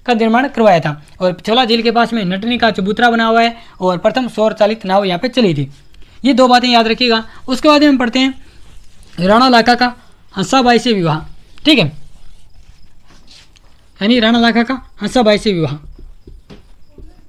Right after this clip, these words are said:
तो अब आप पूछेंगे कि हंसाबाई कौन थी? तो ये हंसाबाई मारवाड़ के राजा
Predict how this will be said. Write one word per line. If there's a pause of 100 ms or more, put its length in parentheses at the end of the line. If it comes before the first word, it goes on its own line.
(1600)
तो
अब
आप (480)
पूछेंगे
कि
हंसाबाई
कौन
थी? (360)
तो
ये
हंसाबाई (540)
मारवाड़
के (440)
राजा